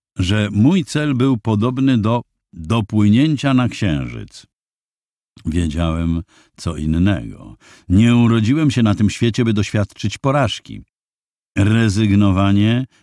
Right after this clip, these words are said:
nie było w mojej krwi. Nawet w śmiertelnym kryzysie.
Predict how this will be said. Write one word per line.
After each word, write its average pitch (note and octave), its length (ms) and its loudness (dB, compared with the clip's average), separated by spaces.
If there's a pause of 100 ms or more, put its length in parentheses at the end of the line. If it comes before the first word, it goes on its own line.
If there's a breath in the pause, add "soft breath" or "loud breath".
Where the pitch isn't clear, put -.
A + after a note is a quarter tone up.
nie A2+ 340 4
było A2 400 2
w F2+ 60 -4
mojej F#2+ 580 2
krwi. F2 580 -4 (560)
Nawet A#2+ 480 2
w - 80 -16
śmiertelnym A2+ 680 2
kryzysie. F2+ 560 -4